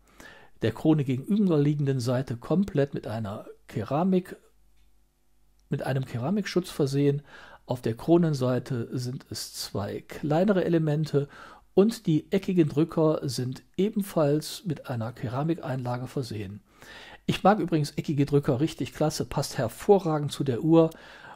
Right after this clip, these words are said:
und lassen sich auch wirklich gut bedienen.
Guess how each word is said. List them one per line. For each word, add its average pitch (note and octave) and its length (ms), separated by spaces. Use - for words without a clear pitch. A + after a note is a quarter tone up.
und B2 460
lassen C#3 440
sich C3 360
auch A#2 380
wirklich D#3+ 720
gut - 480
bedienen. E3 720